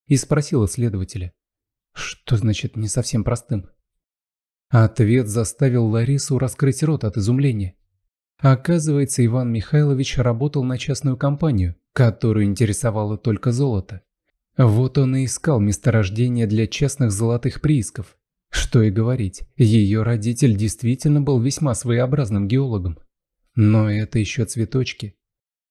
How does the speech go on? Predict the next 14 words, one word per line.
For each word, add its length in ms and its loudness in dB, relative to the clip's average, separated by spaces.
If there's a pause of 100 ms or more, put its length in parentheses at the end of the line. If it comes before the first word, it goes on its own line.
Тогда, 480 2
семь 280 0
лет 240 0
назад, 500 -2 (120)
Иван 420 4
Михайлович 580 0
с 60 -10
коллегами 460 2
наткнулись 640 0
на 160 2
самую 460 0
настоящую 720 0
золотую 500 0
жилу. 400 -2